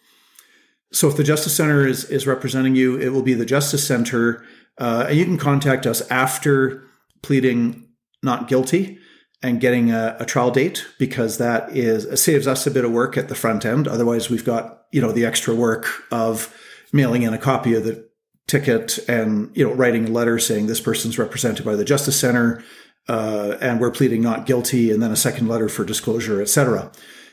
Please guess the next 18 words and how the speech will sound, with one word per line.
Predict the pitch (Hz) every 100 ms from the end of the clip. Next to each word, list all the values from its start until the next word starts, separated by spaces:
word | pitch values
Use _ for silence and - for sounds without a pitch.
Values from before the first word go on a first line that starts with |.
| _
So | - 156 143 139 139 - _ _ _
people | 170 180
should | - 147
just | 143 -
plead | 147 127
guilty | 123 120 139 131
on | 123
their | 120 113
own | 123 165
and | 180 - 117
get | 127
the | 139
letter | 127 117
back | 117 107
on | 113
a | 104
trial | 127 120
date. | 110 98